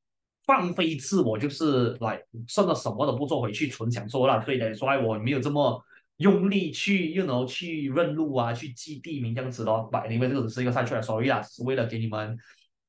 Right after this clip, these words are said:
更好的，呃，去了解我的情况而已啦。But anyway，back to 我刚刚所讲的东西啦。也因为我看到有外州的朋友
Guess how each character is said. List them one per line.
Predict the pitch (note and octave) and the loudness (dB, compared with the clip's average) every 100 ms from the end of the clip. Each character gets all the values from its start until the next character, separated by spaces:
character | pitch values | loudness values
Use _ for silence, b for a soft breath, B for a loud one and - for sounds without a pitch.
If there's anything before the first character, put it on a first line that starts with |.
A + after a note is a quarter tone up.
| - | 2
更 | A3+ G3+ | 4 4
好 | - A#2 G#2+ G#2+ | 0 0 0 -2
的， | G#2 B2+ B2 A#2 A2 - _ _ - | 2 4 6 6 2 -2 _ _ -4
呃， | A2 | -4
去 | G#2 - F#3+ C3 | -4 -2 -2 0
了 | A#2 G#2+ D#3 | 2 2 0
解 | - A2 | -2 -8
我 | G2 | -4
的 | G#2+ | -4
情 | B2 - A2 | -4 -6 -6
况 | B2 | -4
而 | A2 | -4
已 | G#2 | -2
啦。 | A2+ | -2
But | F#2+ A2 | -2 -4
anyway，back | G3 C4 A3 G#3+ - | -2 -2 0 0 -2
to | B2+ | -2
我 | A2 | -2
刚 | B2 | 0
刚 | B2 | -2
所 | A#2+ A2+ | -2 -4
讲 | G#2+ | -4
的 | G#2+ | -6
东 | A2+ | -4
西 | A2 A#2+ | -2 0
啦。 | B2 G#2 - _ _ _ _ _ _ - | 2 0 -8 _ _ _ _ _ _ -2
也 | C#3 F3+ | 2 4
因 | A#3 B3+ | 6 4
为 | C#4+ D4 B3 D3 | 4 4 2 0
我 | A#2 A#2 G#2 | 2 4 2
看 | - F#3 F#3 | 0 0 4
到 | F#3+ F3+ C#3 - B2+ | 6 6 6 2 -2
有 | A2+ | -2
外 | G#2+ E3 F#3+ | 0 0 0
州 | E3 C3+ | 0 -4
的 | |
朋 | B2 A#2 B2 | -2 -2 0
友 | A#2+ F2 F2 | 2 0 -2